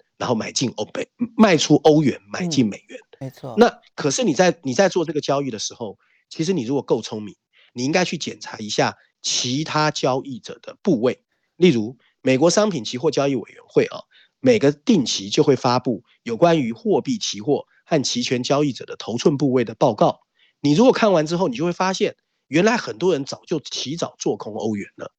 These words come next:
Speaker 1: 那你就不会那么兴奋了。毕竟，如果许多交易员已经开始卖出欧元，那么当做空欧元的潜在卖家就变少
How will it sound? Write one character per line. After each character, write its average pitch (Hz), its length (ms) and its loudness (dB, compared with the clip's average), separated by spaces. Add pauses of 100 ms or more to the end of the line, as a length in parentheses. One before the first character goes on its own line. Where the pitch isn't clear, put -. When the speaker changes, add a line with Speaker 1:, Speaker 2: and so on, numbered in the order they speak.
(280)
Speaker 1:
那 214 100 6
你 139 100 -2
就 156 120 2
不 - 120 -10
会 139 100 0
那 123 80 -2
么 117 80 -6
兴 107 200 -10
奋 110 180 -6
了。 - 120 -20 (520)
毕 220 180 2
竟， 165 220 -2 (300)
如 170 160 2
果 226 140 6
许 - 160 -4
多 156 140 2
交 175 220 2
易 185 100 -2
员 127 180 -2
已 120 40 -8
经 131 180 -14
开 139 180 -4
始 110 180 -8
卖 120 200 -6
出 113 180 -14
欧 113 180 -4
元， 98 100 -10 (380)
那 233 140 6
么 196 80 6
当 208 200 2
做 208 260 2
空 165 180 -4
欧 180 160 -2
元 139 140 -2
的 123 80 -6
潜 - 200 -14
在 143 200 -2
卖 135 200 -4
家 113 180 -6
就 117 120 -14
变 127 220 -2
少 - 120 -10